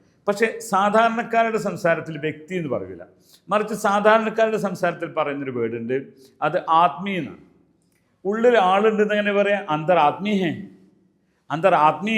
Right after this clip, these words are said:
ഹേ, കിത്ന ആത്മീ ഹേ," എത്ര ആളുണ്ട് എന്ന് പറയും. "ഏക് ആദ്മി ബാക്കി ഹേ," ഒരാൾ ബാക്കിയുണ്ട് എന്ന് പറയും. അപ്പോൾ ആത്മീ എന്ന് പറയുന്ന വാക്കാണ് സാധാരണ ഉപയോഗിക്കാറുള്ളത്. ഇപ്പം നമ്മൾ സാധാരണ ഓ-, ടോയ്ലറ്റിലൊക്കെ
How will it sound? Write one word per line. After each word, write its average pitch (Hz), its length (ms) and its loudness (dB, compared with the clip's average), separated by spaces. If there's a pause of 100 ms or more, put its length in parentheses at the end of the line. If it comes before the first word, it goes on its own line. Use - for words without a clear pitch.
ഹേ, 160 100 0 (880)
കിത്ന 226 320 -6
ആത്മീ 220 760 0
ഹേ," 190 340 -2
എത്ര 175 320 -4
ആളുണ്ട് 196 440 0
എന്ന് 185 220 -2
പറയും. 110 280 -2 (560)
"ഏക് 208 340 2
ആദ്മി 240 380 2
ബാക്കി 190 440 2
ഹേ," 165 360 -2
ഒരാൾ 233 380 4
ബാക്കിയുണ്ട് 165 640 2
എന്ന് 165 260 -4
പറയും. 104 240 -4
അപ്പോൾ 208 480 -4 (140)
ആത്മീ 202 720 -2
എന്ന് 180 220 -2 (100)
പറയുന്ന 139 340 0
വാക്കാണ് 135 600 -2
സാധാരണ 143 640 -2
ഉപയോഗിക്കാറുള്ളത്. 107 720 -10 (400)
ഇപ്പം 165 140 -2
നമ്മൾ 175 180 0
സാധാരണ 165 500 2
ഓ-, 151 540 -2 (240)
ടോയ്ലറ്റിലൊക്കെ 160 680 -2